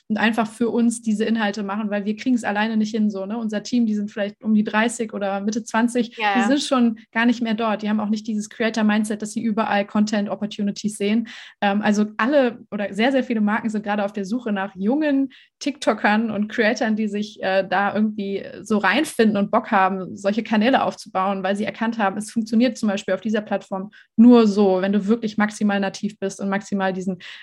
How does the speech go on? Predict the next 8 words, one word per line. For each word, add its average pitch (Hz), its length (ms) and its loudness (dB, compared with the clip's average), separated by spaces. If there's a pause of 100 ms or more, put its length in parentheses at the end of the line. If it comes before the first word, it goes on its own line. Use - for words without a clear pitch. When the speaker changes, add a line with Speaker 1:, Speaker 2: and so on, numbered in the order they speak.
(100)
Speaker 1:
diesen 190 260 0
Vibe 202 280 4
und 202 100 0
diese 202 160 0
Energie 190 400 0
spürst, 202 540 0
so, 190 300 -2
ähm, 196 320 -6